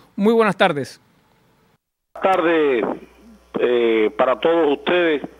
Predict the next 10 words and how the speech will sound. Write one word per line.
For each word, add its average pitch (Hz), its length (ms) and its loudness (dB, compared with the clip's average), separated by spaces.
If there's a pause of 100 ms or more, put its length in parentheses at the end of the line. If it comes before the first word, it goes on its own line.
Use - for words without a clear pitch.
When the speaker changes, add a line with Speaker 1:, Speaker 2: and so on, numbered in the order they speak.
(580)
Speaker 2:
y 135 180 0
buenas 156 340 0
tardes 170 260 0
para 135 200 0
todo 165 260 0
nuestro 139 300 -2
querido 139 580 0
pueblo 151 280 0
de 127 60 4
Granma. 107 420 0